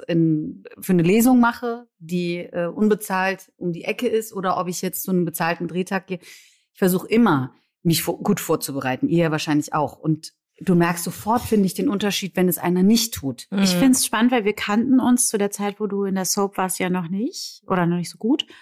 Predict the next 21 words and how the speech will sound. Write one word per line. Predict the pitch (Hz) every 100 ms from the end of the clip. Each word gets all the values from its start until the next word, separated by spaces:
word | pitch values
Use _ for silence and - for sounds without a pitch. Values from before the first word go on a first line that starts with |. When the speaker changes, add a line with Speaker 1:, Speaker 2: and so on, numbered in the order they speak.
| -
Speaker 1:
Mhm. | 170 185
Speaker 3:
Ähm, | 208 208 214 202 -
und | - 214
damals, | 202 240 285 285 285 - -
ähm, | 214 214 214 214
bist | 226 -
du |
schon | 226 233 208
rausgestochen, | 208 220 - 190 - 170 180 160
finde | - 165 165 165
ich, | 180 185 -
durch | 208 -
ein | 196
total | 196 - - 240
authentisches | - 202 - 220 262 277 254 233 220 - - -
Spiel | - - - 226 208 175 175
und | 185 190 190
durch | 196 -
so | -
eine | 185 190
ganz, | 190 196 220 233 -